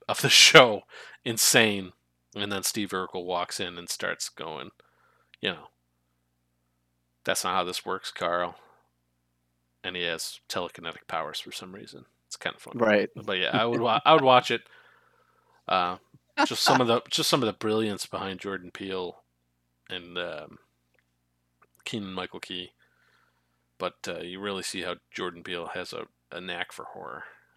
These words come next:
Speaker 1: After directing Mortal Kombat, director Paul S, uh, W S Anderson, um, had actually turned down some pretty high-profile gigs, like, uh, Alien Resurrection, to focus on the Event Horizon instead.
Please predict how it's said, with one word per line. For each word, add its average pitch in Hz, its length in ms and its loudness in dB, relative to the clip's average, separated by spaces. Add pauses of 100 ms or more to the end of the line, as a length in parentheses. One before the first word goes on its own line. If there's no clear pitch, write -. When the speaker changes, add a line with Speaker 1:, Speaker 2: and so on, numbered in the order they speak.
(460)
Speaker 1:
After 127 260 6
directing 117 480 0
Mortal 107 200 -6
Kombat, 98 540 -6
director 98 460 -8
Paul 101 460 -4 (120)
S, - 540 -2
uh, 90 140 -12
W 98 280 -8
S 90 160 -6
Anderson, 92 500 -10 (920)
um, 95 240 2
had 104 260 0
actually 113 300 4
turned 120 240 2
down 117 160 2
some 104 180 -2
pretty 110 220 -4
high-profile 101 640 -2
gigs, - 460 -4 (440)
like, 92 340 -6
uh, 87 180 -2
Alien 95 360 -6
Resurrection, 92 680 -8 (240)
to 120 120 -4
focus - 440 -4
on 92 180 -2
the 85 100 -8
Event 90 300 -6
Horizon 90 560 -4
instead. 92 440 -6